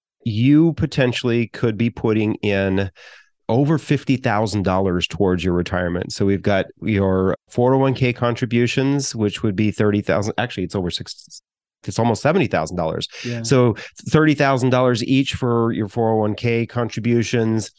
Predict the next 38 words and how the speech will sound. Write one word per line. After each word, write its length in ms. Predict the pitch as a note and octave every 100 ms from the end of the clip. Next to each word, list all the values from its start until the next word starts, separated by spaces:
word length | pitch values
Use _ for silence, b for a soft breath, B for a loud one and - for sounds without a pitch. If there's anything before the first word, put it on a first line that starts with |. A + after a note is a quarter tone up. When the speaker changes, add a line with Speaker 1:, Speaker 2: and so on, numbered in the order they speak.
| b _ -
Speaker 1:
uh, 320 | G2 F#2+ F#2+
seventy-five 720 | - - A#2+ A2 G#2+ - A2+ G2
hundred 220 | C3 B2+
dollars 360 | B2+ B2 A2+ -
each 300 | B2+ B2 -
for 340 | A2 G#2 G2+
Roth 440 | G2+ A2 G#2+ A#2 -
or 340 | G#2 G2+ G2 G2
traditional 520 | - G2+ C3+ - C3+
I 140 | A#2+
R 120 | B2 A#2+
A 60 |
contributions. 840 | A#2 A#2+ A2 G#2+ A#2 A#2 A#2+ A#2 G#2
So 180 | G2+ G2
that 260 | G2 G#2+
right 200 | A2 G#2+
there 220 | A2 A2
puts 320 | - A2+ G2+ A2
you 120 | G2+
at 200 | F#2+ G2 B B B
seventy-five 800 | - A#2 A2 G2+ F2+ B2 D#3+ C#3
thousand 360 | G#2+ F#2+ F#2+
dollars, 440 | G2 F#2+ G2+ G2+ G2
and 240 | A#2 A2
then 420 | A2 C3 B2 A#2+ G#2+ B B _ _ _ _
the 240 | G2+ G2+ G2+
seven 360 | - A#2 A2+
thousand 340 | A#2 A2 G2 G2+
seven 240 | A#2 G#2+
hundred 180 | G#2+ F#2+
fifty 260 | C3 -
for 160 | A2 -
H 240 | G#2+ G#2
S 180 | F#2+ -
A. 160 | C3 G2+
So 140 | -
you're 260 | G2+ C3+ -
over 500 | A#2 B2 G#2+ F#2+